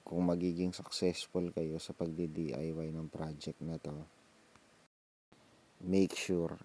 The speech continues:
na maayos ang pagkakahinang nyo. Balutin nyo ng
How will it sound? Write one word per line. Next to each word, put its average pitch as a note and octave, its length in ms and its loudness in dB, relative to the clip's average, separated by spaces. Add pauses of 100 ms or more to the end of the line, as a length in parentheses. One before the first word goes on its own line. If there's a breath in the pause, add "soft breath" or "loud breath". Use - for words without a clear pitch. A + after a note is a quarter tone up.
na F2 160 2
maayos E2+ 560 0
ang F2 80 0
pagkakahinang E2+ 1040 0
nyo. E2 240 -4 (1400)
Balutin F2 800 4
nyo E2 180 0
ng E2 160 -4